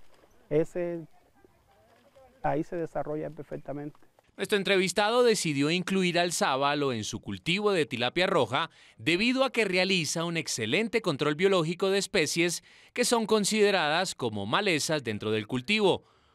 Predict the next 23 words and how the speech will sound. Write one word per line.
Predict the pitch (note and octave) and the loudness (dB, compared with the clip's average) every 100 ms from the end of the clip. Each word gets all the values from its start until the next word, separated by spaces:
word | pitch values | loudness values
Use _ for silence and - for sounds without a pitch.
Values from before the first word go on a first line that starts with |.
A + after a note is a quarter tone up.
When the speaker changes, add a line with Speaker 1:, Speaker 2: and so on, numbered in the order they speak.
| _ | _
Speaker 2:
Lo | E2+ E2 | -12 -4
más | G#2+ D3 | -2 -2
importante | G3+ G3+ G3+ F#3+ C3 D#3+ E3+ _ _ - | 0 0 2 -2 0 -2 -2 _ _ -2
es | G#3 | -2
que | - | 0
el | A3+ G3+ | -2 0
proceso | A3 G#3+ F#3+ D#3 E3+ E3+ | 0 2 0 0 2 2
es | E3+ | 2
cien | - F3+ E3+ | 0 -2 -2
por | F3+ E3+ | -4 -2
ciento | - G#2+ F#2+ | 0 -2 -2
natural. | C3 D#3 E3+ D#3 D#2+ C#2+ - _ _ _ | -2 0 2 2 0 -8 -20 _ _ _
Speaker 1:
Aquí | E3 C#3+ G3+ A#3+ B3+ C4 - - _ _ | 0 0 0 0 0 -2 -6 -20 _ _
estos | F#3 - A3+ | 0 0 -2
son | A#3 A3+ | 0 0
medios | A3+ A3+ A#3 | 0 2 2
naturales, | G#3+ G3 F3 F#3 A3 G3+ E3 D3+ | 2 0 2 2 4 2 -2 -2
y | F3 E3 | -2 0
allá | D3+ D#3 D#3 F#3+ | 2 2 2 2
arriba | A3 G#3+ A#3+ A3+ | 2 0 0 0
pasa | G3+ F#3+ G#3 | 2 0 2
un | F#3+ G3 | 0 0
arroyo. | E3+ F3+ F#3 C#3+ | 0 0 0 0